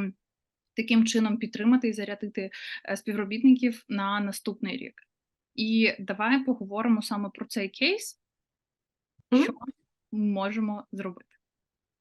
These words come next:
Speaker 2: Дуже класна тема, дякую. Я думаю, що люди, які дивитимуться, менеджери, які дивитимуться це відео, це вони зараз, тут і зараз працюють, а, над цими п-, підсумками в тому чи іншому форматі, тому буду щаслива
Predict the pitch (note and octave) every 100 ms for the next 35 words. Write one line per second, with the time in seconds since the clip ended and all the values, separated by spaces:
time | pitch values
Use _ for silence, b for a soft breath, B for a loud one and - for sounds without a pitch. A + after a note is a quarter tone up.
0 | _ _ _ _ G3 G3+ B3 B3 B3 G#3+
1 | A3 A3 B3+ D4 G#3 G#3+ G#3+ G3+ G3 G#3
2 | G#3+ G3+ - A3 G3+ G3 G3 G3 G3 G3
3 | G3 F#3+ F#3+ F#3+ G3 G#3 - F#3 F#3 F#3
4 | F#3+ F#3+ F#3 F#3 F#3 F#3+ G3 G3 F3+ F#3
5 | - F#3 F#3 F#3 F#3 F#3 G3 F3+ G3 G#3
6 | - - G#3 G3 F#3 - - - G3+ G3
7 | F#3+ F#3+ G3 A3 G#3+ A3 G#3 F#3 B B
8 | B C4+ - G3+ G3 G3+ G3+ A#3 G3 F#3+
9 | - G3 C4 C4+ B3+ A3+ G3 G3 G3+ F#3+
10 | F#3+ G#3 F#3 F#3+ F3+ G3 A3 C4+ - F#3+
11 | F#3 F#3+ G3 - A#3 A3